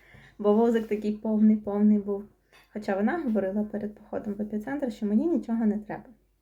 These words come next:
А я планувала багато чого купити. Але, ну, як виявилось, того, що я хотіла, не було, тому показую. Купила ось такий горщик,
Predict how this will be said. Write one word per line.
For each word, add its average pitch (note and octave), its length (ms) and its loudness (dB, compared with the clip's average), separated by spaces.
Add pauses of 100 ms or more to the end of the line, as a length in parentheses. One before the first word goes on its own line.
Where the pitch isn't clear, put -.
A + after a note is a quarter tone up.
(160)
А F#3+ 80 -4
я F#3+ 180 -2
планувала G#3 600 -2
багато G3+ 340 -6
чого G#3 220 -10
купити. G#3+ 480 -6 (520)
Але, B3+ 400 0 (240)
ну, C#4+ 200 -6
як A3+ 240 -4
виявилось, A3+ 380 0
того, A3 180 -2
що G#3+ 200 -8
я G#3 60 -4
хотіла, A3 320 -2
не G#3 120 4
було, C#4 260 -2
тому A#3 260 0 (280)
показую. G#3 480 -14 (560)
Купила C#4+ 300 0
ось A3 80 -6
такий A3 220 -6
горщик, G#3 480 -4